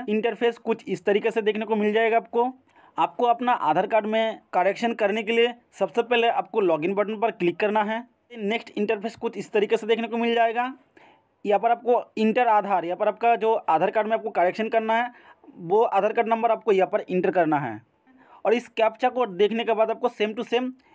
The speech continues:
enter above captcha पर आपको इंटर कर देना है।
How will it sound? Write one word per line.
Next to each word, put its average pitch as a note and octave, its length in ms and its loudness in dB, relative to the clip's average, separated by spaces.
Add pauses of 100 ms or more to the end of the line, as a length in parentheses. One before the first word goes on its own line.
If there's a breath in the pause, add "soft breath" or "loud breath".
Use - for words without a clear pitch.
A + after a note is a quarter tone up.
(140)
enter B3 420 2 (200)
above G#3+ 260 2 (140)
captcha A3+ 320 0
पर A#3+ 80 4
आपको A3+ 400 0
इंटर G3 220 0
कर A3+ 180 0
देना A#3 220 -2
है। C4 180 -4